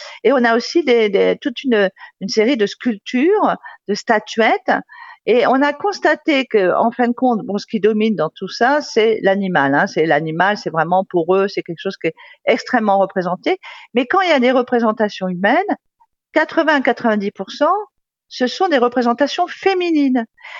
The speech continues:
Et pour moi, ce qui est important, c'est, ça met en lumière que la femme n'était pas inférieure. Euh, si, si en fin de compte, euh, ce qui est important de montrer, euh, c'est de montrer ces silhouettes féminines, ces vulves, ces statuettes,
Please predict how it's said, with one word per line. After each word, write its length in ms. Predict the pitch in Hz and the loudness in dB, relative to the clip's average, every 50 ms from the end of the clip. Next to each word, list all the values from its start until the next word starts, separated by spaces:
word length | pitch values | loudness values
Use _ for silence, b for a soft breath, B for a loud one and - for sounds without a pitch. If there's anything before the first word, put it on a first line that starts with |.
| B B B B | B B B B
Et 80 | 202 - | -2 0
pour 200 | - 277 254 269 | 2 2 2 2
moi, 140 | 294 359 403 403 | 2 2 2 0
ce 80 | 403 - | 0 -2
qui 80 | - | -2
est 100 | 240 - | 0 0
important, 460 | 269 262 - 226 247 - _ - 359 427 427 | 0 0 0 -2 -4 -4 _ 0 0 0 0
c'est, 260 | - - 294 - - | -2 0 0 0 0
ça 200 | 190 - 254 247 | 0 0 0 0
met 160 | 254 277 247 - | 2 2 0 2
en 140 | - 247 262 | 2 2 2
lumière 460 | 254 240 226 226 233 226 208 214 214 _ _ | 2 2 2 2 2 2 2 0 -2 _ _
que 240 | - 269 247 220 196 - _ _ _ _ _ _ _ _ _ - | 0 2 2 2 0 -2 _ _ _ _ _ _ _ _ _ -2
la 160 | 180 185 165 | 0 0 0
femme 380 | 170 - - 311 370 415 415 320 | 0 0 0 0 2 0 0 0
n'était 260 | 247 226 214 - 226 | 0 0 0 0 -2
pas 200 | - - 294 - - | 0 0 0 0 2
inférieure. 720 | - 226 233 - - 294 285 302 349 381 370 349 302 202 185 - B B B B B B - | 0 0 0 0 0 -2 0 0 2 2 2 2 2 0 -2 -4 B B B B B B 2
Euh, 240 | 190 196 196 196 196 | 2 4 4 4 2
si, 340 | - - - 320 - - | 0 0 -2 -2 -2 -2
si 240 | 214 - - 330 349 | -6 -6 -2 0 2
en 100 | 294 294 | 2 2
fin 180 | - - 285 285 | 0 0 0 0
de 60 | 262 | 0
compte, 340 | - - 285 277 269 233 - | -2 0 0 0 0 0 0
euh, 140 | 196 185 180 | 0 -2 -2
ce 80 | - - | -2 -2
qui 100 | - 240 | -2 0
est 40 | |
important 480 | 226 226 - 226 208 - - 240 233 220 | 0 0 0 -4 -4 -2 0 0 0 2
de 100 | 202 202 | 2 0
montrer, 600 | 190 190 196 190 - - - 226 214 208 196 185 | 0 0 -2 -4 -4 -4 -2 0 2 2 4 2
euh, 340 | 160 147 165 147 - - - | 2 2 0 -2 -4 -6 -6
c'est 260 | 180 - 208 - - | -6 -6 -6 -8 -8
de 80 | - 175 | -6 -4
montrer 300 | 185 190 185 - 214 208 | -2 -2 -2 -2 -2 -2
ces 160 | - 190 180 | -2 -2 -6
silhouettes 420 | - - - 208 190 180 180 185 | -4 -4 -4 -2 0 2 0 0
féminines, 520 | - - 190 208 220 208 190 175 170 185 185 | 0 -2 0 0 0 0 0 -2 -4 -4 -6
ces 220 | - - - 214 | -4 0 0 0
vulves, 420 | 208 160 170 185 185 190 196 175 156 B B B B B | 0 0 0 0 0 2 0 0 -2 B B B B B
ces 180 | - 226 202 | -2 -2 0
statuettes, 720 | 202 - - 214 226 226 - - 208 202 190 202 202 - | 0 2 0 0 0 0 -2 0 2 2 2 2 2 0